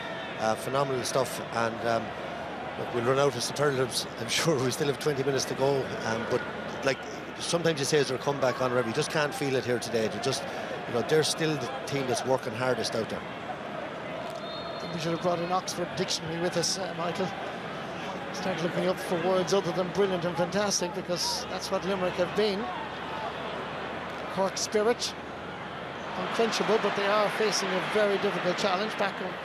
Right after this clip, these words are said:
Speaker 2: comes, uh, Alan Cadigan. That's a great effort by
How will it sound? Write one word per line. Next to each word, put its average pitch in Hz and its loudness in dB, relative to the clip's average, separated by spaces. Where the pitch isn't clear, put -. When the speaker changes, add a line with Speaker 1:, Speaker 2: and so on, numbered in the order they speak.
Speaker 2:
comes, 185 0
uh, 185 2
Alan 190 0
Cadigan. 214 2
That's 196 -4
a 180 0
great 240 4
effort 196 4
by 196 4